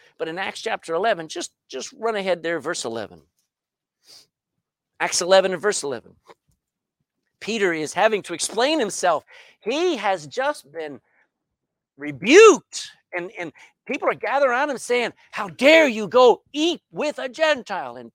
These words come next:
Peter's going over and explaining what happened, verse, chapter eleven and verse eleven. And behold, immediately there were three men already. Let me go back.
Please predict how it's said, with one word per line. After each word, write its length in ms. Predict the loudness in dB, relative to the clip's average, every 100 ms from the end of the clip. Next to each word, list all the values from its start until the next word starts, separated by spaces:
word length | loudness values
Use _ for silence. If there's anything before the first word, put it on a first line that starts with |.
| _
Peter's 300 | -12 -12 -12
going 220 | -12 -10
over 140 | -10
and 80 | -12
explaining 600 | -18 -20 -18 -16 -16 -16
what 120 | -14
happened, 380 | -10 -10 -10 -10
verse, 360 | -8 -8 -10 -6
chapter 300 | -6 -4 -6
eleven 260 | -6 -6 -8
and 140 | -8
verse 320 | -8 -8 -14 _ _ _ _
eleven. 460 | -8 -8 -10 -14 -16 _ _ _ _ _ _ _ _ _ _ _ _ _ _ _ _
And 80 | _
behold, 360 | -4 0 2 0
immediately 480 | -4 -4 -6 -4
there 100 | -4
were 80 | -4
three 320 | -6 -4 -4
men 240 | -2 -2 -4
already. 400 | -4 -2 -2 -4
Let 100 | -6
me 60 |
go 100 | -4
back. 220 | 0 0